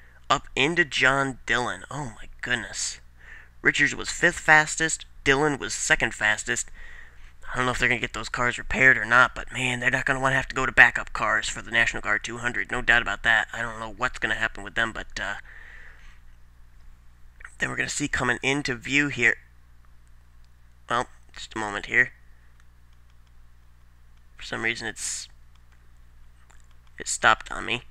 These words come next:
Just a moment. Trying to get to it. We'll have to watch it again. Here we go. Now, Jack Richards is gonna continue on.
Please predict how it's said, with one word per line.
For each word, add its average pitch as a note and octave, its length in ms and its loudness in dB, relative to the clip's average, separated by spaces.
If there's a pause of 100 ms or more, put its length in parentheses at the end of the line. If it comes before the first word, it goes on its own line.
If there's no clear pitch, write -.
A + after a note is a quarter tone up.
Just - 220 -12
a B2+ 40 -6
moment. A2 300 0 (2750)
Trying A2+ 260 -6
to A2 60 -12
get - 220 -8
to A2+ 200 -6
it. C3 120 -4 (840)
We'll - 60 -12
have - 120 -10
to A#2 80 -10
watch A2+ 240 2
it A2 60 -4
again. A2 360 0
Here B2 120 0
we B2 60 0
go. G#2+ 200 0 (2250)
Now, G#2 320 -4 (200)
Jack C3 300 8
Richards B2+ 340 0
is A2 120 -10
gonna A2+ 200 0
continue C3+ 540 -2
on. A#2 500 2